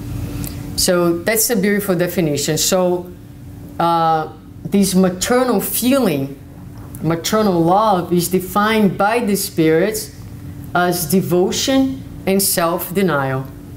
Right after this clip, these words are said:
So every single spirit sitting here today in these chairs are capable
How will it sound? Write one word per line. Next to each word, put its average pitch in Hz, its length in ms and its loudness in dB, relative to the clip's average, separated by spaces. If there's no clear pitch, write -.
So 175 120 2
every 240 240 2
single 202 340 2
spirit 175 480 2
sitting 170 480 2
here 143 420 -2
today 143 520 2
in 143 180 2
these 143 220 0
chairs 196 460 0
are 180 60 -2
capable 175 760 2